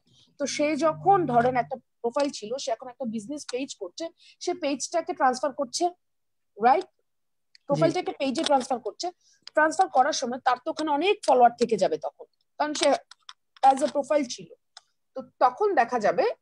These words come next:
Speaker 1: তার, আপনার ওই প্রোফাইলের follower গুলিকে, মানে সে যাদেরকে ফলো করতো তাদেরকে তার আনফলো করার প্রয়োজন। এখন তার কথা হচ্ছে,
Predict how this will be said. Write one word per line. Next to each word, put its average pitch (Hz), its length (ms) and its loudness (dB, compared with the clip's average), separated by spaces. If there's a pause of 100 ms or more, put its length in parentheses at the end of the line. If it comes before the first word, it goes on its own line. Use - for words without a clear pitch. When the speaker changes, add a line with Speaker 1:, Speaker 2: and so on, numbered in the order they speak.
(180)
Speaker 1:
তার, 190 240 2 (140)
আপনার 190 380 -2 (140)
ওই 202 120 2
প্রোফাইলের 285 520 -4
follower 247 420 2
গুলিকে, 269 440 -4 (320)
মানে 208 140 -8 (140)
সে 359 220 -2
যাদেরকে 320 400 -2
ফলো 180 200 2
করতো - 340 -18
তাদেরকে 269 340 -2
তার 240 140 -6
আনফলো 190 400 -4
করার 165 240 -10
প্রয়োজন। - 360 -16
এখন 277 220 -14
তার 247 260 -2
কথা 240 180 -8
হচ্ছে, 247 320 -6